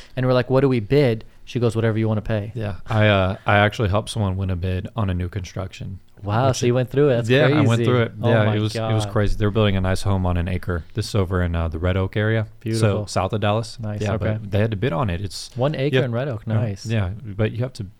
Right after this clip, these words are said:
Speaker 2: bid on new builds. It's
Speaker 1: How
Speaker 2: so
Speaker 1: was
Speaker 2: crazy,
Speaker 1: it
Speaker 2: dude.
Speaker 1: complicated to find out what number to put, or did you kind of get cool with them to be like, "Hey, where do we gotta be at"?
Speaker 2: No, I just, I just kinda did my research, and I was like, "I think this is a, a really good number, and it, it makes us competitive."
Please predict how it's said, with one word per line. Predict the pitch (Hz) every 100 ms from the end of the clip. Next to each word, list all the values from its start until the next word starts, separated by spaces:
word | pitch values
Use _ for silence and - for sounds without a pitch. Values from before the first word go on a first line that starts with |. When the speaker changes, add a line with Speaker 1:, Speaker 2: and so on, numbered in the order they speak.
| _
Speaker 2:
bid | 127
on | 143
new | 131 143
builds. | 123 107 104
It's | 120
Speaker 1:
How | 147
Speaker 2:
so | 147
Speaker 1:
was | 135
Speaker 2:
crazy, | 113 127 160
Speaker 1:
it |
Speaker 2:
dude. | 101
Speaker 1:
complicated | 131 143 147 151 147
to | 123
find | 131 135
out | 123
what | 127
number | 123 123 139
to | 147
put, | - 165
or | 131 123
did | 123
you | 117
kind | 104 120
of | 110 101 - - -
get | 123 123
cool | - 135
with | 123
them | 120
to | 113
be | 113
like, | 107
"Hey, | 113
where | 107 113 117
do |
we | 113
gotta | 110 107
be | 98 113
at"? | 135 143 - - - - -
Speaker 2:
No, | 127 143 160 160 156 156 160
I | 151
just, | 156 151 135 - - - - 147 147 139 - - - - - - -
I | 151
just | 160
kinda | 151 120
did | 104
my | 92
research, | 90 90 90 104 98 -
and | 95
I |
was | 87
like, | 98 95
"I | 123
think | 113
this | 107 -
is |
a, | 98 98 -
a | 104
really | 90 95 92
good | 95 90
number, | 90 90 90 90
and | 90
it, | 90 92
it | 113
makes | 98 -
us | 104
competitive." | - 95 92 87 85 85 82